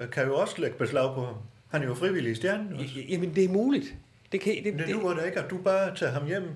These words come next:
Speaker 1: privat.
Speaker 2: Jamen, jeg tager ham ikke hjem privat. Jeg spørger ham, vil du bruge din frokostpause på at hjælpe mig?
Speaker 1: Aha.
Speaker 2: Det kan han da vel selv disponere over.
Speaker 1: Ja. Disponere.
Speaker 2: Han kan vel selv, øh, v-, v-, hvad han bruger sin pause på, det bestemmer han vel selv.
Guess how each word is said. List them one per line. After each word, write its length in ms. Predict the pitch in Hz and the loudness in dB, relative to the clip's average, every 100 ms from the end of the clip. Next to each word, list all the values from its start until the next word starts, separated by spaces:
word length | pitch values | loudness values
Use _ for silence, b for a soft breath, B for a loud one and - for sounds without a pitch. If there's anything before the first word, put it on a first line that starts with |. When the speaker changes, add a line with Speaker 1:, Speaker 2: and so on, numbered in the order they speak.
| - | -4
Speaker 1:
privat. 360 | 151 214 180 131 - | -2 0 -2 -6 -6
Speaker 2:
Jamen, 120 | 170 | 2
jeg 80 | 190 | 2
tager 140 | 180 180 | 4 2
ham 100 | 196 | 2
ikke 100 | 185 | 2
hjem 160 | 208 | 0
privat. 280 | - 175 180 | 2 2 4
Jeg 100 | 175 | 2
spørger 320 | - 214 196 | 6 8 8
ham, 260 | 120 120 113 | 6 -2 -4
vil 80 | 143 | -2
du 60 | 151 135 | 0 4
bruge 220 | 170 196 | 4 4
din 200 | 175 127 | 0 2
frokostpause 720 | 175 175 117 - 120 131 - - - - - | 2 2 0 -4 -4 -4 -8 -14 -20 -20 2
på 80 | 160 | 4
at 80 | 123 | 6
hjælpe 220 | 123 - | 2 0
mig? 140 | 101 95 | -4 -4
Speaker 1:
Aha. 340 | 117 135 160 156 - - - - - - | -4 -4 -6 -8 -14 -20 -20 -20 -4 2
Speaker 2:
Det 440 | 175 135 123 123 | 2 2 -6 -4
kan 120 | 139 | 0
han 140 | 131 127 | 2 2
da 100 | 120 | 2
vel 180 | 117 110 | 0 2
selv 260 | 180 208 - - - - - - - - - - | 4 4 2 -12 -20 -20 -20 -20 -20 -20 -10 -4
disponere 380 | 139 151 160 127 | 0 4 4 4
over. 220 | 113 104 - - - 135 | 0 -2 -10 -20 -6 2
Speaker 1:
Ja. 200 | 147 147 143 - - - - - - - - | 4 2 0 -12 -20 -20 -20 -20 -20 -14 -6
Disponere. 500 | 143 - 127 156 170 - - - - - - | -6 -2 -2 -2 -4 -10 -18 -20 -20 -20 -6
Speaker 2:
Han 160 | - 202 | 0 2
kan 120 | 190 | 4
vel 100 | 208 | 2
selv, 300 | - 233 233 - | 6 4 4 0
øh, 140 | 160 | 0
v-, 320 | 165 180 - | 2 0 -2
v-, 120 | - - | -4 2
hvad 180 | 180 | 4
han 160 | 160 180 | 4 2
bruger 200 | 175 196 | 0 0
sin 260 | - 175 151 | 0 -2 2
pause 260 | 190 220 | 2 2
på, 140 | 202 190 | -2 -2
det 100 | 185 | -2
bestemmer 260 | 175 208 | 0 0
han 100 | 170 | 0
vel 80 | 185 | -2
selv. 140 | 208 | -2